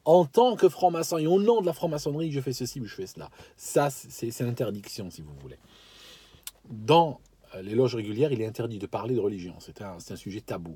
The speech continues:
en fait. Comme la politique, sujet tabou. Pourquoi ? Parce que très souvent, ce qui brise l'harmonie entre les gens, euh,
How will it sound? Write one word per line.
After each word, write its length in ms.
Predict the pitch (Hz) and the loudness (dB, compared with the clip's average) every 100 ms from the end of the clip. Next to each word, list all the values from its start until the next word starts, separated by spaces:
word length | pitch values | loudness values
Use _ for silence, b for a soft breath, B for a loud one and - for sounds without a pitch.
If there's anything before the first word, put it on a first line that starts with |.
| - | -18
en 80 | - | -20
fait. 180 | - - B B | -20 -20 B B
Comme 140 | 113 | -6
la 100 | 104 | -6
politique, 380 | - 90 90 143 | -6 -8 -8 -12
sujet 220 | 104 107 | -10 -10
tabou. 300 | - 82 80 - B B - _ _ _ - - | -10 -14 -14 -20 B B -20 _ _ _ -20 -16
Pourquoi ? 320 | - - 147 | -8 4 6
Parce 100 | 135 | 4
que 60 | 123 | -6
très 200 | - 123 | -8 -10
souvent, 340 | - 101 135 - B B B | -8 -8 -8 -10 B B B
ce 120 | - - | -12 -8
qui 100 | 113 | -4
brise 260 | 139 170 | -2 0
l'harmonie 540 | 120 104 113 110 104 87 | 0 0 -2 -4 -6 -10
entre 240 | 90 92 | -12 -12
les 100 | 87 | -10
gens, 220 | 135 190 _ _ b b b - | -10 -14 _ _ b b b -18
euh, 260 | 92 85 | -16 -14